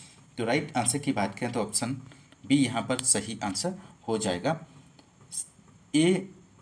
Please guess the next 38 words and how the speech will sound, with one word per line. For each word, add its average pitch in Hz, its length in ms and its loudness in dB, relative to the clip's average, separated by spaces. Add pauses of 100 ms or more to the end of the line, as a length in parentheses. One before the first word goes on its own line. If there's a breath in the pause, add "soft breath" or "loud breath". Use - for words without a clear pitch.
(180)
और 123 260 4
आर 117 200 4
सही, 120 360 0
परंतु 120 480 -2
आर 117 260 2
ए 104 60 -2
की 127 140 -2
सही 117 380 -4
व्याख्या - 600 -2 (280 loud breath)
नहीं 101 280 -2
है। - 260 -8 (2250)
जीवाणुओं 151 340 6
से - 120 2
प्राप्त 131 340 2
क्राइजीन 120 400 2
को 127 160 2
स्थानांतरित 117 440 0
कर 127 140 0
कीट 123 260 0
प्रतिरोधी 113 440 -2
कपास 104 300 0
की 131 100 -2
transgenic 110 520 0
प्रजाति। 107 400 -2 (1080 loud breath)
फ़ोर्टी 139 260 4
नाइन 127 220 4
question 127 260 0
है, 175 160 -4 (500)
कौन 185 200 4
सी - 240 4
एक 139 260 2
आम 117 180 2
की 135 360 -2 (240)
double 120 320 2
cross 113 340 0
संकर 101 260 0
किस्म 95 280 -4
है? 90 120 -8